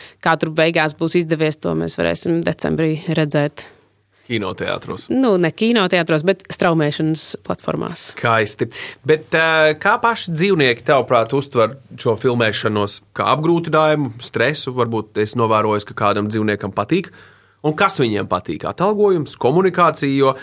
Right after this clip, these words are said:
Speaker 2: nu, būsim atklāti, tādi apstākļi tikai ļoti stresa noturīgiem dzīvniekiem varētu būt pieņemami.
Speaker 1: Protams, ka tas, eh, nav jā, ikdienišķi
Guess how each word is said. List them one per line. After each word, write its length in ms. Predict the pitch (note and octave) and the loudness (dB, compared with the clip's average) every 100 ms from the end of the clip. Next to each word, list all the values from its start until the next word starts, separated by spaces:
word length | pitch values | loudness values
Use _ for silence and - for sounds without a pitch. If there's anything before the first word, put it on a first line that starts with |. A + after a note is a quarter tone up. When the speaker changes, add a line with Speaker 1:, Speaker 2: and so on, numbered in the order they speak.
| - - | -10 -2
Speaker 2:
nu, 60 | |
būsim 280 | D3 E3 F3 | -2 0 2
atklāti, 420 | F#3 - G2+ - | 2 4 2 2
tādi 300 | - A#2+ C3+ | 0 2 2
apstākļi 520 | D#3 - C3 B2 A#2 A2+ | -2 0 0 0 -6 -8
tikai 260 | G#2+ A2 G#2+ | -2 0 2
ļoti 680 | A2 A#2+ A#2+ A2+ G2+ - F#2+ | 2 2 4 4 2 -2 -10
stresa 460 | - F#2+ F#2 - | -2 0 0 0
noturīgiem 640 | G2 F#2 F#2 F2 F2 F2 F#2 | 0 -2 -2 -2 -2 -2 -2
dzīvniekiem 480 | F#2 E2 D2+ G2 | -2 -2 -4 -4
varētu 280 | C#2+ B1+ A1+ | -2 0 0
būt 180 | C2+ C2+ | -2 -6
pieņemami. 500 | F2+ C#2 A#1+ A1+ D2 - _ _ _ _ _ _ _ _ | -4 -2 -2 -4 -6 -14 _ _ _ _ _ _ _ _
Speaker 1:
Protams, 560 | F3 F3 E3+ D#3 D3+ | 0 2 2 -2 -2
ka 240 | - D#3+ D3+ D3 - _ | -2 0 0 -2 -10 _
tas, 360 | - D3+ - - | -2 -2 -2 0
eh, 240 | D3+ D3 | 2 2
nav 440 | D3 D#3 D3+ C#3+ - _ _ _ _ - | 2 2 2 2 -2 _ _ _ _ -4
jā, 200 | D#3 B2+ | -2 0
ikdienišķi 760 | F3+ E3+ E3 D#3 E3+ E3 G3 | 0 4 4 4 2 2 2